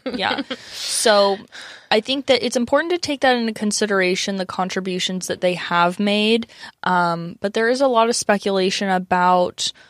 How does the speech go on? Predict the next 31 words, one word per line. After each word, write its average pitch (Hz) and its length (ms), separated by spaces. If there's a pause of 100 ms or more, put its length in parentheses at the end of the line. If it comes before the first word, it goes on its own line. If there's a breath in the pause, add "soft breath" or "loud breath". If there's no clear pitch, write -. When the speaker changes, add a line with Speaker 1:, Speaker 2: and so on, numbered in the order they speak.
(180 soft breath)
Speaker 2:
you 185 120
know, 175 200
them 180 440
taking 202 360
money 285 280
from 247 220
people, 214 500
about 202 340
Speaker 1:
Mm-hmm. 196 100
Speaker 2:
products 185 360
and 214 100
Speaker 1:
Mm-hmm. 196 80
Speaker 2:
services 240 560
and 185 220
giving 190 240
a 190 80
false 190 360
message 214 520
and 190 120
a 190 60
false 190 480
image. 220 540 (380 loud breath)
It's - 160
important 240 500
to 220 560
Speaker 1:
Or 196 120
lying 175 360
for 180 160
longer, 196 760
Speaker 2:
Yes, 196 500
Speaker 1:
or 202 60